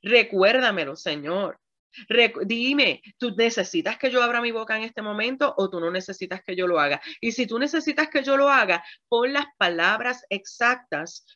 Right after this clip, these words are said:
para que entonces sea tu propósito cumplido, no el mío. Mm. Voy a terminar con Proverbios diez, diez diecinueve. Je,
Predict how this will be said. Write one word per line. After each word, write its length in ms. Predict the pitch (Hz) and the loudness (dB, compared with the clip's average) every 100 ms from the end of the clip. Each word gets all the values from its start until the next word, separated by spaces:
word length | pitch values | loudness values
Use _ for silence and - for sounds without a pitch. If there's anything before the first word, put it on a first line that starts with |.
| - | 2
para 240 | 226 190 | 4 4
que 100 | 196 | 2
entonces 680 | 175 180 233 254 247 175 - | -4 -4 -4 -2 -2 -4 -2
sea 320 | 196 208 214 - | 0 0 0 -4
tu 200 | 277 302 | -4 0
propósito 680 | 262 233 202 185 190 170 170 | 0 0 -4 -6 -6 -8 -8
cumplido, 560 | 156 151 147 147 - _ _ _ _ _ _ _ _ _ _ 156 | -14 -12 -10 -10 -12 _ _ _ _ _ _ _ _ _ _ -14
no 340 | 156 151 156 | -8 -6 -6
el 120 | 165 | -6
mío. 380 | 151 147 143 147 _ _ _ _ _ - | -8 -10 -10 -14 _ _ _ _ _ -12
Mm. 220 | 180 170 - _ _ _ _ - - _ _ _ _ _ _ _ - _ _ - | -10 -10 -12 _ _ _ _ -20 -20 _ _ _ _ _ _ _ -20 _ _ 0
Voy 180 | 233 302 | 4 4
a 80 | |
terminar 540 | 302 254 214 196 220 247 | 4 0 0 0 0 -2
con 300 | 202 202 208 | -4 -4 0
Proverbios 960 | 185 175 190 220 240 240 262 - - _ _ _ _ - | 2 6 4 2 -2 -4 -4 -10 -20 _ _ _ _ -20
diez, 340 | 170 196 190 - | -8 0 0 -2
diez 520 | 170 208 208 247 - - | -6 0 2 2 -2 -10
diecinueve. 920 | 214 208 185 170 160 160 143 131 151 _ _ _ _ _ _ | -2 -2 -2 -4 -2 0 -2 -4 -10 _ _ _ _ _ _
Je, 360 | - 180 147 | -4 -2 -2